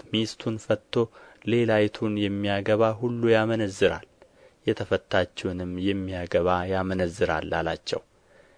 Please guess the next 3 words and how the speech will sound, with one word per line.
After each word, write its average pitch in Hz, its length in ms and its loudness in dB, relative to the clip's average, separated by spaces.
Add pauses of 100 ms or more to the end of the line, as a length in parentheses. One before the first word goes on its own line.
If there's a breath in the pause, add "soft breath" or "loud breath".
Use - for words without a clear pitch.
(200 soft breath)
ደቀ 90 280 2
መዛሙርቱም 95 680 0 (460 soft breath)
የባልና 107 640 6